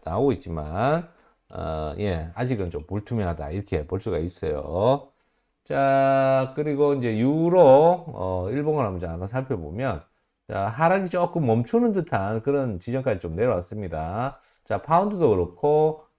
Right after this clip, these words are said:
어, 호주, 뉴질랜드, 캐나다 약간 옆으로 횡보하는 듯한 모습이죠. 자, 오일이 빠지면서 캐나다만 조금 더 빠졌습니다. 자, 엔화도 반등하려고 하고 있고, 스위스 프랑 마찬가지 오늘은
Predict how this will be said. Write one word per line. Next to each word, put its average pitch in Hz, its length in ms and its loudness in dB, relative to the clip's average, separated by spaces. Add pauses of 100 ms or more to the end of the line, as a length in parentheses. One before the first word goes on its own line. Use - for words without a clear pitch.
(100)
어, 98 300 -6
호주, 143 440 2
뉴질랜드, 107 880 0
캐나다 113 300 -2
약간 120 380 -2
옆으로 156 260 -2
횡보하는 117 360 -2
듯한 110 260 -4
모습이죠. 87 880 -6 (360)
자, 135 160 6
오일이 220 380 8
빠지면서 175 460 4
캐나다만 139 580 0
조금 98 340 -8
더 92 220 -2
빠졌습니다. 101 1040 -6 (300)
자, 123 240 0
엔화도 190 440 4
반등하려고 123 680 0
하고 78 200 -2
있고, 87 180 -10
스위스 165 300 -4
프랑 135 220 2
마찬가지 85 460 -6
오늘은 113 400 -2